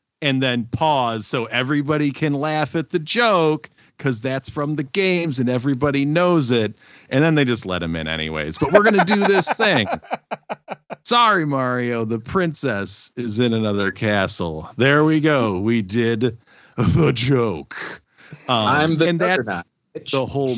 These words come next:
Speaker 1: yeah. And it's,
Speaker 3: <laughs>
Speaker 1: you know, and I re-, <laughs> it's, it's like, um, you know, uh, I was, uh, Dale, you know, I liked the moments of the score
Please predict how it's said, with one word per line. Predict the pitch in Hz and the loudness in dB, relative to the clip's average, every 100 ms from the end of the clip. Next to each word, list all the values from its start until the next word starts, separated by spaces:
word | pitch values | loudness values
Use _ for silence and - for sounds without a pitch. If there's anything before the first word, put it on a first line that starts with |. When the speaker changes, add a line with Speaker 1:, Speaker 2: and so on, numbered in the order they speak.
| 127 | -4
Speaker 1:
yeah. | 156 180 127 90 80 - | -4 -2 0 -2 -6 -8
And | 165 151 143 147 147 _ - - 147 180 | -6 -6 -4 -6 -8 _ -14 -10 -4 -2
it's, | 160 - - 165 156 - _ | -2 -4 -6 -8 -8 -10 _
Speaker 3:
<laughs> | - 147 _ _ | -20 -20 _ _
Speaker 1:
you | 160 | -4
know, | 147 - | -2 -2
and | 147 | 0
I | |
re-, | 147 139 151 - | 0 0 -2 0
<laughs> | - - | 0 0
it's, | 160 131 - - | 0 -4 -6 -4
it's | 151 - | -4 -2
like, | 139 151 151 - _ - - _ - | -2 0 0 -4 _ -20 -20 _ 0
um, | 110 107 104 107 | 2 2 0 0
you | 120 | 2
know, | 98 90 90 | 2 2 -2
uh, | - 110 90 78 69 - | -4 -2 0 -2 -4 -2
I | 107 | 0
was, | 104 98 87 - - - - | 2 2 0 -2 -4 -6 -6
uh, | 69 58 57 - _ _ _ _ 127 | -6 -6 -12 -18 _ _ _ _ 0
Dale, | 135 127 76 50 65 - - - - | 2 2 -2 -8 -16 -18 -20 -20 -6
you | 165 | -2
know, | 170 | 0
I | 160 | 2
liked | 147 139 175 - | 2 2 0 -2
the | 120 127 | -2 0
moments | 117 113 123 123 | 2 4 2 0
of | 120 110 | -4 -4
the | 101 | -2
score | - - 92 82 80 82 | -2 -2 0 0 -2 -4